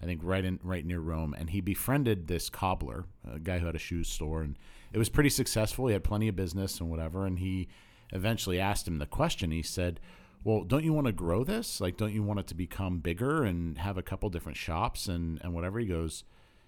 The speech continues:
he goes, "No, not really." He goes, "Well, what if someone comes in and begins to compete against you and is gonna steal all your business?" And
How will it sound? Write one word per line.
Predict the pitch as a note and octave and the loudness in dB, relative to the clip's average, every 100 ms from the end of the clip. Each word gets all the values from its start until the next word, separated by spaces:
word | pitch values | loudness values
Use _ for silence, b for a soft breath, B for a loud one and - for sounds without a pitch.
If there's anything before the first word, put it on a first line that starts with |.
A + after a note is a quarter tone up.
| b | b
he | A#2+ | 2
goes, | A2+ G#2 | 2 4
"No, | C3 | 4
not | B2+ A2 G2 | 4 2 2
really." | C#3 B2 | 0 2
He | |
goes, | G2 F#2+ | 2 2
"Well, | G2 G#2 | 2 0
what | A#2 | 2
if | C#3+ | 2
someone | - C#3+ C3 | 2 2 2
comes | - A#2 G2 | 2 2 4
in | E3 | 4
and | F3 | 4
begins | G#2+ G#2 F2 | 2 0 -2
to | G2 | -4
compete | F#2+ F2 E3 E3 | -2 -2 0 0
against | G#2 F2 - | 0 -2 -2
you | F#2+ | -2
and | F#2 | -2
is | F2+ | -2
gonna | G#2+ G2 | -4 -4
steal | - A2+ G2+ | -2 -2 0
all | G2 | 0
your | F#2+ F2 | 0 0
business?" | C3+ C#3 B2 E2+ - | -2 -2 -4 -4 -4
And | F2 | -4